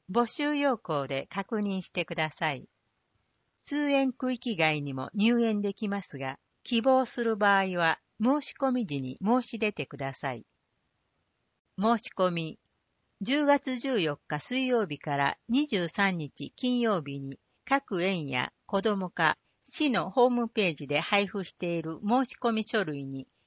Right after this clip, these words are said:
必要事項を記入して直接各園へ、九時から十六時、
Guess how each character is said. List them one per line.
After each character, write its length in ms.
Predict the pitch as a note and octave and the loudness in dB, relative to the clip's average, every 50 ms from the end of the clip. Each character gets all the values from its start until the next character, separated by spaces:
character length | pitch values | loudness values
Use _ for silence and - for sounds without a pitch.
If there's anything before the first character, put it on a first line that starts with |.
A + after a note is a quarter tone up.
| _ _ | _ _
必 320 | - - B3 A#3 - - D4+ | -2 -2 -2 -2 0 0 2
要 280 | D4 D4 C#4+ C#4+ C#4 | 4 6 6 6 4
事 180 | C4 - C4+ B3+ | 4 2 0 -2
項 280 | - - F#3 E3+ D#3+ D#3+ | 0 0 2 2 2 0
を 80 | D#3 | -2
記 220 | - - - G3 G3+ | -4 -4 -2 0 0
入 240 | G#3+ A3 G#3 G#3 | 0 0 0 -2
し 180 | G3+ - - - | -4 -6 -10 -4
て 260 | - F3+ F3+ - - _ _ - | 0 0 0 0 0 _ _ -4
直 220 | A3+ A3 - - B3+ | -4 -4 -2 -4 -8
接 480 | - - B3 A#3 A#3 - - A3+ G#3+ - - | -4 -2 -2 -2 -2 -4 -6 -6 -6 -4 -2
各 400 | - C4+ B3 - - F#3 F3 F3+ | -2 -2 -2 -2 -4 -4 -2 0
園 260 | F#3 F3 D#3 C#3+ C3+ | -2 -2 -2 -4 -6
へ、 220 | C3+ C3 - - _ _ _ _ _ _ _ | -6 -8 -8 -10 _ _ _ _ _ _ _
九 160 | - D4+ D4 | -4 -2 -2
時 120 | - G#3 | -2 -4
か 140 | - G#3 E3+ | -2 0 0
ら 180 | D3 C#3+ D3 D3+ | 2 2 0 0
十 220 | D#3 F#3+ F#3 F3+ | 0 0 0 2
六 300 | F3 E3+ - - E3 D3+ | 0 0 -2 -4 -8 -8
時、 260 | A#2 C3+ B2+ C3 - | -6 -8 -8 -8 -10